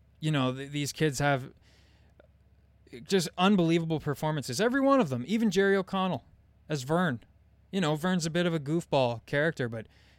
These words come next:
there's a lot more going on with Vern, I think, and I think it comes across in the performance. Corey Feldman as Teddy DeChamp.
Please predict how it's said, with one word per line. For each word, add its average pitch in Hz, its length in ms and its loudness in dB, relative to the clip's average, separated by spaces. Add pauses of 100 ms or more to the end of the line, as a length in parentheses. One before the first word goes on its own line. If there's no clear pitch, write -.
(380)
there's 202 160 -4
a 202 60 2
lot 190 160 4
more 185 120 2
going 165 260 2
on 165 180 0
with 175 120 -2
Vern, 131 240 -2
I 120 140 -4
think, 123 260 -6
and 123 80 -4
I 127 80 -2
think 147 180 -4
it 147 100 -8
comes 151 220 -4
across 135 380 -2
in 147 60 -6
the 143 60 -6
performance. 139 500 -6
Corey 151 320 -2
Feldman 131 600 -2 (440)
as 131 120 -6
Teddy 156 280 -4
DeChamp. 147 500 0